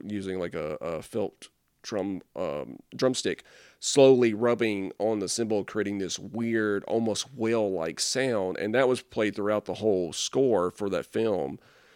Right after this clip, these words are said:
It's been so long since I've heard it by itself, but for Child's Play Two, the film itself has a very Funhouse feel to it. So I, that, that kind of, kind of works. But I did, I,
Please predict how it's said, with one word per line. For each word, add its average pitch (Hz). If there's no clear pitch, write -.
It's -
been 120
so 104
long 98
since -
I've 85
heard 104
it -
by 76
itself, 90
but 107
for 127
Child's 123
Play 110
Two, 120
the 147
film 185
itself 139
has 120
a 113
very 110
Funhouse 107
feel 123
to 113
it. 85
So 123
I, 87
that, 135
that 151
kind 170
of, 127
kind 143
of 110
works. 123
But 131
I 135
did, 139
I, 113